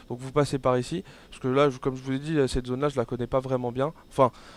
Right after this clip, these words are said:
euh, c'est vraiment labyrinthique, mais je connais quand même, euh, cer-, certaines choses, hein, donc c'est pour ça que je vais vous les montrer, vous inquiétez pas. Je me souviens ici que quand j'avais fait un de mes premiers persos, je m'étais fait envahir, parce que j'étais devenu humain pour, euh,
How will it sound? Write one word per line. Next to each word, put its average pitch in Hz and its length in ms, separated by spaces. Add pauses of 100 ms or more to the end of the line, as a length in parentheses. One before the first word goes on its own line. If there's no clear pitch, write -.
(200)
euh, 117 100
c'est 127 140
vraiment 151 280
labyrinthique, 135 580
mais 127 220
je - 80
connais 131 220
quand 135 120
même, 131 140
euh, 113 400
cer-, 117 260
certaines 120 340
choses, 127 220
hein, 110 120
donc 104 120
c'est 113 100
pour 110 160
ça 123 140
que 107 280
je 110 140
vais 110 60
vous 113 160
les 117 80
montrer, 110 280
vous 107 120
inquiétez 104 280
pas. - 140 (680)
Je - 100
me 131 40
souviens 165 260
ici 180 260
que 156 120
quand 143 180
j'avais 135 200
fait 143 180
un 139 100
de 131 60
mes 131 80
premiers 131 260
persos, 135 300
je 151 40
m'étais 127 240
fait - 120
envahir, 123 340
parce 127 140
que - 80
j'étais 117 340
devenu 117 300
humain 131 180
pour, 107 240
euh, 101 100